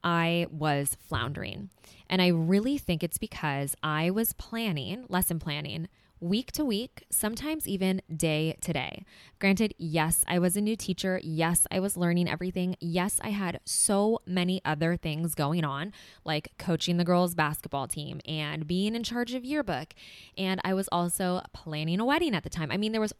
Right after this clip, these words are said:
all kinds of stuff going on in my life when I first started teaching. But a huge part that added to this overwhelm in my life was that I was planning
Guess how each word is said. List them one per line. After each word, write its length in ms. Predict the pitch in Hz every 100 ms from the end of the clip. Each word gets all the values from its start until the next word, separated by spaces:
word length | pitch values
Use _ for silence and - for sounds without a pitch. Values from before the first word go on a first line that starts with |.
| _ -
all 160 | 214
kinds 260 | 220 208 175
of 80 | 170
stuff 240 | 151 -
going 200 | 151 147
on 100 | 139
in 80 | 143
my 100 | 143
life 300 | 135 127 - - - -
when 120 | 190
I 60 |
first 300 | 190 180 165
started 300 | - 151 147
teaching. 520 | - 175 - 165 104 - - -
But 100 | 196
a 20 |
huge 540 | 190 - 269 320 - -
part 300 | - 185 190
that 100 | 196
added 340 | 156 156 170 180
to 340 | - 170 160
this 180 | 160 160 -
overwhelm 520 | 185 240 285 175 156
in 80 | 156
my 120 | 147
life 340 | 151 196 269 -
was 140 | 180
that 240 | 165 156 - - -
I 180 | - 180
was 220 | 226 254
planning 720 | - - 196 190 143 160 269